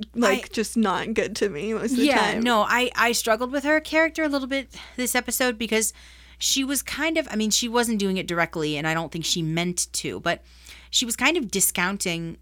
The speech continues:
Speaker 2: Baba because he's blind,
Speaker 1: Yeah, no, she
Speaker 2: because
Speaker 1: was,
Speaker 2: he
Speaker 1: like,
Speaker 2: can't see.
Speaker 1: full on, like, fucked up ableism shit. Like, she was, like, to the point that it was like, "Oh, this is,
Speaker 2: Mm-hmm.
Speaker 1: like, not"
Speaker 2: Right, and I'm like, "Girl,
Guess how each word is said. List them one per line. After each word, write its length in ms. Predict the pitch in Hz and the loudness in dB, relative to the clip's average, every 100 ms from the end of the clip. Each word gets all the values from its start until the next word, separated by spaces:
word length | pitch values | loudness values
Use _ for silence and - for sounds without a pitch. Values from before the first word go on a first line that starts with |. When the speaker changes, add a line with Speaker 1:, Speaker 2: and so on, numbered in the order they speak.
| - - - | -20 -18 -4
Speaker 2:
Baba 480 | 151 220 202 131 - | -2 0 0 -2 -4
because 460 | 196 - 190 185 | -8 -6 -6 -6
he's 260 | - 208 196 | -6 -8 -8
blind, 600 | - 139 156 277 196 240 | -8 -6 -4 -2 -2 4
Speaker 1:
Yeah, 140 | 302 | 6
no, 180 | 277 277 | 8 6
she 160 | 185 277 | 6 6
Speaker 2:
because 160 | 523 571 | 6 6
Speaker 1:
was, 60 | |
Speaker 2:
he 60 | 440 | 6
Speaker 1:
like, 200 | 285 240 | 6 6
Speaker 2:
can't 320 | 269 302 311 | 4 2 2
see. 460 | - - 349 403 208 | 0 2 2 2 6
Speaker 1:
full 280 | 285 262 233 | 6 8 8
on, 280 | 214 220 226 - | 6 4 -2 -6
like, 260 | 247 196 196 | -2 -2 -4
fucked 340 | - 208 196 202 | -2 -2 2 0
up 120 | 185 | 2
ableism 600 | 170 190 135 226 - 220 | 0 0 -2 -4 -4 -4
shit. 300 | - 170 - | -4 -4 2
Like, 200 | 226 233 | 4 4
she 200 | - 330 | 6 6
was, 220 | 285 294 | 6 4
like, 220 | 254 226 226 | 4 4 4
to 100 | 247 | 4
the 120 | 214 | 4
point 280 | - 220 220 | 4 4 6
that 120 | 202 | 4
it 60 | |
was 160 | 196 208 | 2 -2
like, 140 | 185 - | -2 0
"Oh, 160 | 208 | 0
this 240 | 190 226 226 | 0 -2 0
is, 80 | 240 | 2
Speaker 2:
Mm-hmm. 80 | 208 | 4
Speaker 1:
like, 200 | 196 226 | 2 2
not" 580 | 226 196 190 185 143 - - - | 2 2 2 -2 -4 -12 -20 -4
Speaker 2:
Right, 220 | 262 233 202 | 4 4 4
and 100 | 262 | 4
I'm 100 | 277 | 4
like, 360 | 285 214 170 | 2 2 -4
"Girl, 400 | 208 349 466 453 | 0 6 6 6